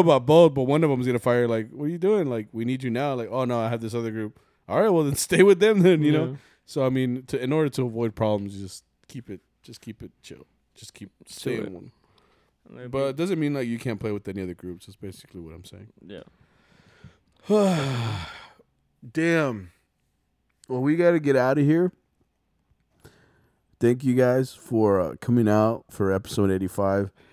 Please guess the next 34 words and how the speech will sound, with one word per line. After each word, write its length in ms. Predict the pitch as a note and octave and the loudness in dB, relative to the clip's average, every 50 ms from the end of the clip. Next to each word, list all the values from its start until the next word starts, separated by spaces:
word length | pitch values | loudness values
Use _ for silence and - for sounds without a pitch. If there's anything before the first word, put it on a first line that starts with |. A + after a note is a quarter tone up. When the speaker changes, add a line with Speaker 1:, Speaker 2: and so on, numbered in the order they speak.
| _ _ _ - | _ _ _ -6
Speaker 1:
Next 340 | - B2+ E3 F#3 - - - | -2 0 0 0 0 -2 -2
week, 440 | F#3 G3+ G#3+ F#3+ - - - - - - _ _ _ _ _ _ _ _ _ _ _ _ _ _ _ _ _ _ _ _ _ _ | -2 -2 -2 -2 -6 -10 -16 -20 -20 -20 _ _ _ _ _ _ _ _ _ _ _ _ _ _ _ _ _ _ _ _ _ _
people, 440 | - F#2 E2+ F2+ F#2 F#2+ G2+ G#2 G#2 _ _ _ _ | -16 -16 -16 -14 -16 -18 -18 -18 -20 _ _ _ _
we're 80 | _ F2 | _ -18
gonna 100 | F#2 G2+ | -16 -14
be 80 | G2+ G2 | -14 -12
celebrating 480 | - - G#2+ G2+ G2+ G2+ G2+ G2 F#2+ F#2 | -10 -8 -8 -6 -6 -4 -4 -4 -4 -4
our 100 | F#2 F2+ | -6 -8
two-year 500 | - - - G3 G3+ F#3 F3+ D#3+ D#3 C3+ | -8 -6 -6 -6 -4 -2 -2 -2 0 -2
anniversary 760 | B2 B2 A#2 A2 A2 G#2+ G2+ - - A2 G#2+ G#2 G2+ G2+ - _ _ _ _ _ _ _ _ | -2 -4 -4 -6 -6 -6 -8 -8 -10 -12 -10 -10 -10 -12 -14 _ _ _ _ _ _ _ _
here 180 | - A2 G#2 | -12 -10 -8
with 120 | G2 F#2+ - | -8 -8 -8
Chowder 280 | - G2+ F#2 F#2 F#2+ | -8 -6 -6 -6 -8
Beans 240 | F2+ F#2 F#2 F2+ E2+ | -8 -10 -12 -12 -12
Podcast. 640 | - - F#2 F2+ F2 E2+ - - F2+ E2+ E2+ E2+ - | -12 -10 -8 -8 -8 -10 -12 -12 -10 -10 -10 -12 -12
What 120 | G#2 G2+ G2+ | -10 -8 -6
we're 100 | G2+ G#2 | -6 -4
gonna 140 | G#2 G#2 G#2 | -4 -6 -6
try 180 | F#2+ - A#2 A2 | -6 -4 -4 -4
to 60 | A2 G#2 | -4 -4
do 160 | G#2+ G#2+ G#2+ | -4 -4 -4
is 100 | G#2 G#2 | -4 -6
we're 100 | G#2 G2+ | -8 -8
gonna 100 | F#2+ F#2+ | -8 -8
do 180 | F2+ G#2 G2 F#2+ | -6 -6 -6 -6
it 80 | F2+ | -6
a 40 | F2 F2 | -6 -6
live 400 | F2 F2 F2+ F2+ F#2+ G2 F#2+ G2+ | -6 -4 -4 -6 -6 -6 -6 -6
episode. 600 | G2 F#2+ - G2+ - - G#2+ G2 G2 G2 F#2 - _ _ _ _ _ _ _ - | -8 -8 -8 -10 -10 -8 -8 -6 -6 -6 -8 -10 _ _ _ _ _ _ _ -8
Make 160 | A2+ G#2 - | -8 -6 -6
sure 160 | - - A2 | -6 -6 -6
you're 100 | G#2 G2 | -6 -6
following 440 | - - A#2 A2 G#2 G#2+ G#2+ G#2 G#2+ | -6 -6 -4 -4 -4 -4 -6 -6 -6
us. 280 | G#2 G2 - - - | -8 -8 -8 -12 -14